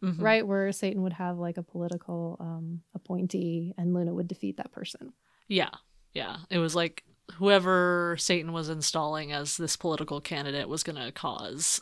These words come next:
Speaker 1: um, a bunch of, of death, basically, and, and
Speaker 2: Mm-hmm.
Speaker 1: evil to happen as a result.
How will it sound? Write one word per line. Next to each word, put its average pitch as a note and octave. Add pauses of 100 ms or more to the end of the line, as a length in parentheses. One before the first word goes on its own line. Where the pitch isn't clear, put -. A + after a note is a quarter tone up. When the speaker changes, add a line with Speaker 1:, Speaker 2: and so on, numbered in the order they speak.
Speaker 1:
um, E3
a E3+
bunch D3+
of, D3 (280)
of C#3+
death, B2+
basically, F3+
and, G3
and E3+
Speaker 2:
Mm-hmm. -
Speaker 1:
evil D#3+
to E3+
happen -
as A2+
a G#2+
result. -